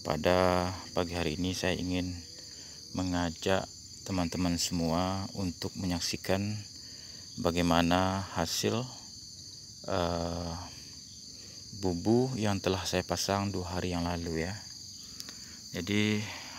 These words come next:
alhamdulillah cuaca pada saat ini ya redup ya, baru selesai hujan. Mudah-mudahan tidak terjadi hujan lebat lagi ya, agar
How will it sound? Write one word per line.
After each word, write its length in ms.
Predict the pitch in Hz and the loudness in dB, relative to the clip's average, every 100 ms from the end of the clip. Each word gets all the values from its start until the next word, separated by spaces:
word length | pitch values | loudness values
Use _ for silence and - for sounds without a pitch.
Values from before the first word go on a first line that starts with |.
| - | -6
alhamdulillah 560 | 92 95 92 92 104 | -2 0 0 0 -2
cuaca 480 | 101 95 87 101 98 | 0 -2 0 2 2
pada 160 | 95 92 | 0 -2
saat 240 | 90 82 | -2 -2
ini 240 | 92 98 110 127 - - - - - - - - - - | -2 -2 -4 -8 -12 -16 -16 -16 -16 -16 -16 -14 -12 -4
ya 400 | 90 87 85 85 | -2 0 -2 -2
redup 320 | 90 95 113 | -2 2 2
ya, 240 | 95 95 120 - - | 2 0 -2 -8 -8
baru 400 | 90 92 92 90 | -4 -2 -2 -2
selesai 400 | - 90 95 90 | -2 -2 -2 -4
hujan. 400 | 92 85 87 110 143 - - - - - - - - - - | -2 0 0 0 -4 -8 -16 -16 -16 -16 -16 -16 -16 -10 -6
Mudah-mudahan 640 | 98 87 87 85 87 92 | -2 -2 0 2 2 2
tidak 320 | 82 90 82 - | 0 -2 -2 -2
terjadi 480 | 85 85 80 87 | -4 -4 -4 -4
hujan 240 | 87 82 82 | -6 -4 -2
lebat 240 | 80 85 | -2 -2
lagi 400 | 82 82 87 82 | -2 -4 -4 -6
ya, 80 | 82 - - - - - - - - - - - - - | -6 -10 -16 -16 -16 -16 -18 -16 -14 -14 -14 -16 -14 -10
agar 480 | 90 90 87 85 | -4 2 4 4